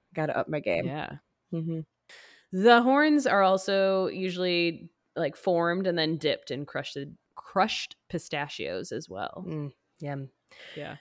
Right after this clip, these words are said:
Speaker 1: So the katayef are abundantly drizzled with this, like, sugar syrup that is perfumed with rose water or orange blossom water or both. So the cream actually contains very little sugar, and the sugar syrup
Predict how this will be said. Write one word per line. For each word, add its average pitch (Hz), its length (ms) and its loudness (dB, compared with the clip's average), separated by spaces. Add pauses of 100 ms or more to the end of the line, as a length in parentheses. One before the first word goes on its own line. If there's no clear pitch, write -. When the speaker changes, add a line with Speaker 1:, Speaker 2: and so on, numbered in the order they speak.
Speaker 1:
So 196 320 8
the 185 140 6
katayef 226 440 6
are 175 360 8
abundantly 185 720 6
drizzled 147 560 4
with 156 160 2
this, 147 220 -2
like, 135 160 -4
sugar 180 400 6
syrup 139 500 4 (100)
that 160 200 4
is 156 140 2
perfumed 160 480 -2
with 151 180 -4
rose 147 260 -4
water 160 440 4
or 156 200 2
orange 139 340 -4
blossom 147 340 2
water 143 300 4
or 139 200 -2
both. 156 520 0 (340)
So 156 500 8 (960)
the 196 140 8
cream 220 280 4
actually 214 340 2
contains 180 400 2
very 147 220 6
little 143 160 2
sugar, 175 640 4
and 156 340 2
the 151 80 0
sugar 160 340 4
syrup 143 500 4